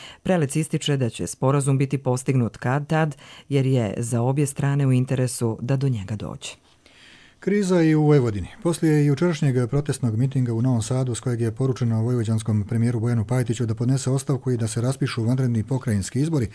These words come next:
Speaker 2: danas su naprednjaci najavili da od sutra u ovom gradu počinje prikupljanje potpisa za peticiju sa istim zahtjevima.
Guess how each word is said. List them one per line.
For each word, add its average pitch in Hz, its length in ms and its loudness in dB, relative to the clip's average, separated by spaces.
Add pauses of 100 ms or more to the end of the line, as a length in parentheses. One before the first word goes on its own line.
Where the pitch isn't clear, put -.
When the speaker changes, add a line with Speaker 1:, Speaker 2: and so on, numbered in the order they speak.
(420)
Speaker 2:
danas 190 200 4
su 185 100 4
naprednjaci 160 520 2
najavili 147 380 4
da 139 120 2
od 135 180 2
sutra 151 400 0
u 135 80 4
ovom 131 180 2
gradu 131 260 0
počinje 135 340 0
prikupljanje 123 460 0
potpisa 120 360 -2
za 110 120 -2
peticiju 143 460 0
sa 120 160 -2
istim 104 340 0
zahtjevima. 104 500 -2